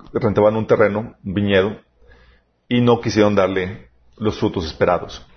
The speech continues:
Entonces el dueño del, del, del terreno dice, "A los hombres malvados les dará una muerte horrible y alquilará el viñedo a otros que les dará su porción después de cada cosecha". ¿Quiénes son otros?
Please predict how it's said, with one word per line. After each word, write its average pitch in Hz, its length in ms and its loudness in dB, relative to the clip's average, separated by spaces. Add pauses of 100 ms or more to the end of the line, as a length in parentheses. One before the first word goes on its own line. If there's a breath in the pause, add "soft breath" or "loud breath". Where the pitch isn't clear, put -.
(760 soft breath)
Entonces 156 300 2
el 139 80 4
dueño 127 240 2
del, 104 420 2
del, 92 500 0
del 104 140 2
terreno 113 280 0
dice, 107 180 0
"A 107 60 4
los 110 180 2
hombres 156 240 2
malvados 113 420 2
les 107 160 0
dará 101 160 4
una 127 440 0
muerte 135 480 2
horrible 82 600 -2
y 117 120 2
alquilará 113 720 0
el 139 100 0
viñedo 98 580 -2
a 107 160 2
otros 107 560 0
que 123 120 -2
les 107 120 2
dará 107 220 4
su 117 160 -12
porción 110 420 -2
después 104 400 2
de 104 120 -2
cada 95 280 0
cosecha". - 520 -10 (2000)
¿Quiénes 107 180 0
son 127 140 2
otros? 139 520 0